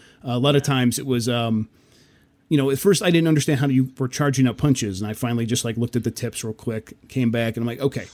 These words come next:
so now I, I'm understanding that you, you know, you either jump and hold or dodge and hold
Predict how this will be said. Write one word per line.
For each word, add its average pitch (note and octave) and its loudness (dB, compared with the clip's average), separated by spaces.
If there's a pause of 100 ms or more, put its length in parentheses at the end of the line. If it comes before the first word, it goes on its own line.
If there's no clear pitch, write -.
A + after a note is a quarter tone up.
(200)
so - -2
now E3+ 4
I, D#3 2
I'm C#3+ 4
understanding C#3 4
that A#2+ -4
you, A#2+ -4
you C3 -2
know, A2+ 0
you A#2 2
either B2 4
jump C#3 2
and C3 2
hold B2+ 2
or A2+ -4 (300)
dodge B2+ 0
and B2+ -2
hold A#2 0